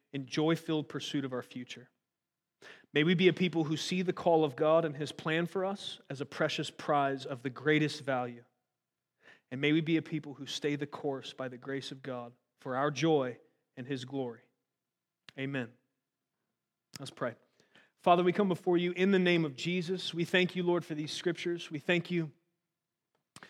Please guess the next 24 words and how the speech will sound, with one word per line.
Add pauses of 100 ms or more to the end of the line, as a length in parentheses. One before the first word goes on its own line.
(340)
We
thank
you
for
the
truth
that
in
order
for
us
to
fulfill
what
it
is
you've
called
us
to
do
as
your
church